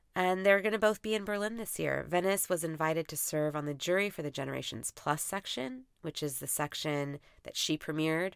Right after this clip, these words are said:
her debut feature film, Last Days at Sea, in twenty twenty-one. And Tiama Alcomli, who is the co-writer of Concrete Valley, which is a film that will be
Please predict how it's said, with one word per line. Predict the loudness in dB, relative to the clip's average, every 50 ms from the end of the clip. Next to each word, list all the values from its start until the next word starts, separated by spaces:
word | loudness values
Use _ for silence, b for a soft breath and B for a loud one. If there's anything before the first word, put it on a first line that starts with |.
| -8
her | -8 -6 -2
debut | 0 0 0 -2 -2 -4 -4 -4
feature | -4 -6 -8 -6 -4 -4 -6 -4
film, | -2 0 0 2 2 0 0 -2 -6 -12 b b b b b
Last | 2 2 2 2 0 0
Days | 0 0 0 0 -2
at | -6 -6
Sea, | -6 -4 -2 -2 -2 -2 -2 -4 -6 -10 -14 _ _
in | -6 -6 -6 -6
twenty | -4 -4 -4 -2 -2 -6
twenty-one. | -6 -6 -8 -6 -4 -4 -2 -2 -2 -4 -4 -8 -12 B B B B B B B B -4
And | -2 -2 -2
Tiama | -2 -2 0 0 0 0 -2 -2 -2
Alcomli, | -2 -2 -2 -2 -2 -2 -2 0 0 -2 -2 -2 -4 -6 -8 _ _ _ _
who | 0 2 2
is | 2 2 2 2 0 -2 -4 -6
the | -8 -8
co-writer | -8 -4 -4 -2 0 0 0 0 2 2 2 0 0 -2 -4 -8
of | -10 -10
Concrete | -8 -8 -8 -8 -8 -8 -6 -6 -6 -6 -6
Valley, | -6 -6 -6 -6 -4 -4 -4 -4 -4 -6 B B B B B B
which | -4 -4 -2 -2 -4
is | -4 -4 -4
a | -6
film | -6 -4 -4 -4 -4 -4
that | -6 -4
will | -4 -6 -4
be | -4 -4 -4 -4 -6 -6